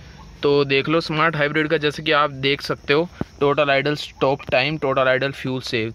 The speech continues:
तो ये आपका fuel save जो हुआ smart hybrid की वजह से हुआ, जो कि आपका पाँच सौ छप्पन एम एल fuel save हो चुका है अभी तक। लगा लो <laughs> तीन हज़ार किलोमीटर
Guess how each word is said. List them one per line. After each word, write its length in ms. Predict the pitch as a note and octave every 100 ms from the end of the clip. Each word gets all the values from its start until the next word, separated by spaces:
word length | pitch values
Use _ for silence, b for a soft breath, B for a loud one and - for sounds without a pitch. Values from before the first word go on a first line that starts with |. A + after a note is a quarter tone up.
| -
तो 60 |
ये 320 | C#3+ C3+ D#3+ F3
आपका 320 | C#3+ C3 D3
fuel 280 | - C#3+ D3
save 200 | D3 C#3
जो 160 | B2+
हुआ 180 | A#2 B2+
smart 360 | D3+ C#3+ C3+ A#2+
hybrid 300 | A#2+ B2 B2+
की 100 | C#3
वजह 220 | B2 A#2+
से 120 | A2
हुआ, 160 | A2 G#2+
जो 160 | A#2+ A#2+
कि 140 | C#3
आपका 280 | B2+ A#2+ D3+ D3+
पाँच 260 | F#2+ C3 B2+
सौ 180 | - F#3 B B B -
छप्पन 380 | D3+ C3 D#3+ D3
एम 180 | C3 D#3
एल 100 | F3+
fuel 280 | - C#3+
save 300 | D3 D3 D3 C#3
हो 120 | B2+
चुका 220 | B2+ B2
है 60 | C3+
अभी 140 | C3+
तक। 160 | B2+ C3+
लगा 220 | B2+ B2
लो 260 | C#3 G#3 G3 B B
<laughs> 240 | B -
तीन 200 | D#3+ E3+
हज़ार 280 | D#3 C#3+ D3+
किलोमीटर 600 | C#3+ D3 C#3 C#3 E3+ G3+